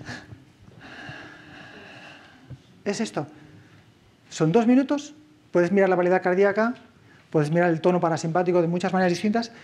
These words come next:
pero el ejercicio es ochenta veinte de inspiración, expiración larga, ¿vale? Entonces, cuando uno quiere bajar pulsaciones, puede hacer eso. Cuando quiere bajar frecuencia cardíaca, etcétera. Este tipo de alimentación causa disbiosis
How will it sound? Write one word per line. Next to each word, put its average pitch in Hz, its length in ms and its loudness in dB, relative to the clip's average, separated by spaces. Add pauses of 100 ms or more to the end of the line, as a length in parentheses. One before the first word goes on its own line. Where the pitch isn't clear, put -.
(180)
pero 165 140 2
el 160 60 2
ejercicio 180 380 -2
es 196 220 -6
ochenta 208 640 -2 (160)
veinte 240 460 2
de 220 80 2
inspiración, 240 600 0 (420)
expiración 156 600 0
larga, 120 400 -4
¿vale? 175 140 -6
Entonces, 190 240 -6
cuando 185 300 2
uno 226 240 2 (560)
quiere 202 640 4
bajar 196 420 -2
pulsaciones, 226 760 -2
puede 175 180 -2
hacer 156 200 -6
eso. 147 220 -12
Cuando 165 180 -6
quiere 180 140 2
bajar 180 300 -2
frecuencia 185 360 0
cardíaca, 185 360 0
etcétera. 147 300 -8 (400)
Este 202 220 0
tipo 254 160 2
de 240 60 4
alimentación 226 540 2
causa 208 300 0
disbiosis 247 640 -2